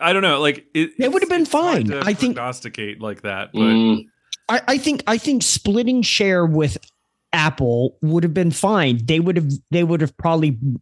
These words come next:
Speaker 2: bounced down to, like, twenty percent or whatever. People would have,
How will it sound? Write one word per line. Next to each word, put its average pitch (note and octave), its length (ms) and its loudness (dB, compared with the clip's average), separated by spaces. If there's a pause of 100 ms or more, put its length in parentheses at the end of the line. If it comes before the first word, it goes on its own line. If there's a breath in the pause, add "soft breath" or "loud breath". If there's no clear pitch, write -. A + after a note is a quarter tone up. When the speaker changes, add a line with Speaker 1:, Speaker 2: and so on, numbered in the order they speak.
(600)
Speaker 2:
bounced E3 540 -2
down D#3+ 400 2
to, D3 120 -2
like, B2+ 240 0
twenty E3 420 0
percent C3+ 600 -2
or C#3 120 2
whatever. B2+ 680 -2 (420 loud breath)
People F#3+ 360 0
would F3+ 140 0
have, D#3+ 320 0